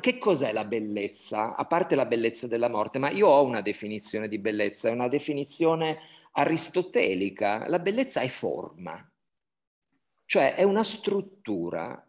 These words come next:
è una struttura in cui le parti dialogano fra loro. Anche la morte di Nicolà è stata una forma, un, un, un, una costruzione. E, e, mm, spontanea, perché Nicolà era fatto di,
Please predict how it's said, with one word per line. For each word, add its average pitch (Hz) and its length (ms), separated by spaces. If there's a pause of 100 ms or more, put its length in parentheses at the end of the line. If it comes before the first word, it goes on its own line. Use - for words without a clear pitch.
è - 120
una 165 180
struttura 156 680
in 151 120
cui 147 500 (220)
le 190 200
parti 196 540
dialogano 151 560
fra 131 220
loro. 92 760 (380)
Anche 220 300
la 185 120
morte 185 360
di 127 120
Nicolà 110 480
è 117 60
stata 151 520
una 151 220
forma, 104 800 (480)
un, 131 200
un, 147 360
un, 131 240
una 139 360
costruzione. 113 1300 (1160)
E, 135 280
e, 139 320
mm, 123 720
spontanea, 180 1120
perché 120 400
Nicolà 135 400
era 107 500
fatto - 540
di, 117 420